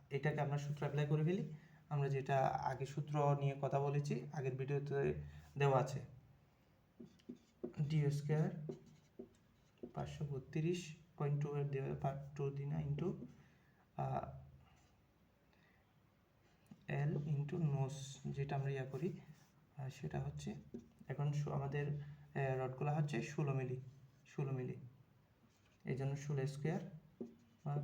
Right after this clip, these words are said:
পাঁচশো বত্রিশ into আমাদের কত? আহ, L নোজ মানে লেন্থ আর নোজ মিলে হচ্ছে ষাট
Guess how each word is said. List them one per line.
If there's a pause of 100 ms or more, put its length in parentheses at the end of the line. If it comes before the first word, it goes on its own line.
পাঁচশো (120)
বত্রিশ (2000)
into (1500)
আমাদের (100)
কত? (800)
আহ, (500)
L (760)
নোজ (240)
মানে
লেন্থ
আর (100)
নোজ
মিলে
হচ্ছে
ষাট